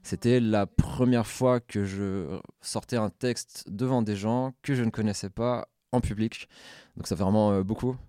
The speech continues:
Mais je me suis dit, euh, « Vas-y, challenge. Si ça passe, c'est génial. Si ça passe pas, retourne bosser. »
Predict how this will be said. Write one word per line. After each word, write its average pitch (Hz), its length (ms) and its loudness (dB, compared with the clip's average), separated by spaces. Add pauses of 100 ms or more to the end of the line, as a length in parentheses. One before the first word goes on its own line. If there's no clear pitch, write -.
(160)
Mais 92 120 -2
je 98 60 2
me 101 80 4
suis 104 160 -4
dit, 104 160 0
euh, « 98 160 2
Vas-y, 92 240 -6
challenge. 104 380 0 (260)
Si - 140 -8
ça 107 160 2
passe, 113 200 4
c'est - 180 -2
génial. 110 280 6
Si - 200 -8
ça 104 100 -2
passe 95 160 -2
pas, 95 380 -2
retourne 98 320 -2
bosser. » 98 240 -4